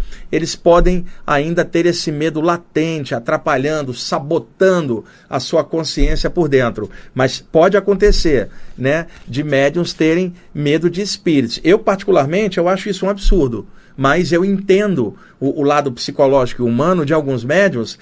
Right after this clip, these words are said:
que tiveram uma educação altamente repressora, inclusive dentro de parâmetros religiosos, dizendo que as coisas são o diabo, "Ah, aquele espírito ali é um diabo", a pessoa cresce, é, é, não tá mais dentro daquela religião, mas o medo permanece, porque ela foi atolada de terror,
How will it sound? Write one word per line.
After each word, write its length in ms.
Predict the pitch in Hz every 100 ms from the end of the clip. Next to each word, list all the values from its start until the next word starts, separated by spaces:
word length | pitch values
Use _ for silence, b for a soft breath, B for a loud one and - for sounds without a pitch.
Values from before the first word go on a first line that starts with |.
| B -
que 120 | 180
tiveram 320 | 180 170 180
uma 100 | 185
educação 580 | 175 180 175 - 160 147
altamente 460 | 226 226 175 185
repressora, 680 | 156 175 160 135 156 143 113 B B
inclusive 480 | 156 170 131 139 175
dentro 320 | 123 175 208
de 80 | 180
parâmetros 480 | - 165 165 185 -
religiosos, 840 | 143 175 160 165 151 165 117 113 B B
dizendo 320 | 135 139 165
que 80 | 175
as 140 | 165 -
coisas 260 | 170 156
são 200 | - 160
o 20 |
diabo, 580 | 143 135 131 190 143 117 B -
"Ah, 140 | 185
aquele 220 | 196 190
espírito 360 | 175 - 185 175
ali 120 | 151
é 20 |
um 60 | 156
diabo", 300 | 135 185 208
a 40 |
pessoa 400 | 196 185 - 226 233 B B
cresce, 540 | - 202 254 233 131 - B B -
é, 300 | 160 156 151
é, 100 | 170
não 180 | 175
tá 180 | 175 202
mais 160 | 196 180
dentro 140 | 180
daquela 260 | 175 175 170
religião, 440 | 160 156 139 202
mas 180 | 233 202
o 60 | 226
medo 280 | 220 240
permanece, 580 | 226 240 226 247 202 233
porque 100 | -
ela 140 | 208 185
foi 200 | 220 226
atolada 720 | 226 - 226 196 240 226 175
de 80 | 170
terror, 500 | 180 143 147 185